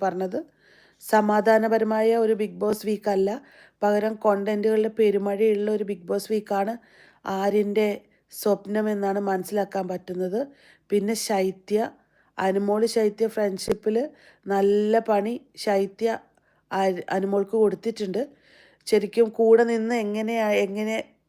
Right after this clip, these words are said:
ആവരുതൊരു ഫ്രണ്ട് എന്നതിൻ്റെ ബെസ്റ്റ് ഉദാഹരണമായിട്ട് ശൈത്യ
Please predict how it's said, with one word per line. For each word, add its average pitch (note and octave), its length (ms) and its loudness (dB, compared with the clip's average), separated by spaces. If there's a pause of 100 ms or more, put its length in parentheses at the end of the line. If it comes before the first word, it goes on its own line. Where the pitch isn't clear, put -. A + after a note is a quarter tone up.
(120)
ആവരുതൊരു G#3 640 4
ഫ്രണ്ട് G3+ 340 -2
എന്നതിൻ്റെ G#3 440 0 (500)
ബെസ്റ്റ് G#3+ 360 -2
ഉദാഹരണമായിട്ട് G#3 760 0 (420)
ശൈത്യ G3+ 500 2